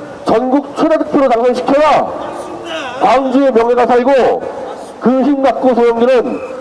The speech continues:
윤석열을 올해 안에 퇴출시키고 송영길과 광주와 호남이 중심이 되는 새로운 민주정부를 세울 수 있을 겁니다, 여러분들. 제 공약은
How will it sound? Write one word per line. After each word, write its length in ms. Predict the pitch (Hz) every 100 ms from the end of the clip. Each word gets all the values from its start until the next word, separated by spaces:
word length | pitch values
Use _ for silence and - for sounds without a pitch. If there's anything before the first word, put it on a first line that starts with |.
| - 196
윤석열을 640 | 233 262 254 254 262 165 165
올해 260 | 202 262
안에 180 | 247 233
퇴출시키고 1120 | 226 233 285 214 240 277 226 - - - 285 - - - -
송영길과 840 | - 233 277 302 294 294 277 269 262
광주와 640 | 220 202 247 254 262 254
호남이 640 | 220 247 302 320 320 294 269
중심이 300 | 247 247 247
되는 420 | 254 269 233 - - - - -
새로운 540 | 254 311 330 330 - - - - -
민주정부를 880 | 240 247 247 233 233 226 165 117 - - -
세울 200 | 233 208
수 140 | 202
있을 200 | 180 180 165
겁니다, 320 | 156 143 139
여러분들. 500 | 127 123 117 104 87 90 302 320 302 494 339 - 403 415 427 427 427 427 427 855 855 831 807 - - - - - - 220
제 200 | 254 277
공약은 640 | 170 220 214 240 220 -